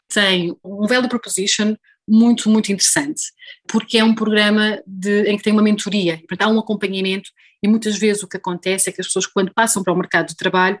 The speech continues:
têm alguma dificuldade, porque aquilo que aprendem nas universidades, muitas vezes, quando chegam ao mercado de trabalho, não é exatamente aquilo, e, portanto, têm aqui algum, sentem-se um pouco abandonados.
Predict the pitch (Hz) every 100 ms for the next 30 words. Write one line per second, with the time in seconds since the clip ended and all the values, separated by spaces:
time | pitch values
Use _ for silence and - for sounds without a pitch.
0 | _ - - - 233 233 226 226 226 220
1 | 226 202 175 - 185 202 208 208 202 175
2 | 165 156 - 180 170 180 180 - 196 196
3 | 202 - _ _ - 214 214 208 185 202
4 | 196 - 196 - 196 185 190 - 185 196
5 | 190 190 190 208 220 208 202 202 185 185
6 | - 175 170 185 - 277 220 170 - 185
7 | 180 196 180 180 185 185 - 202 208 180
8 | 202 196 185 180 156 143 -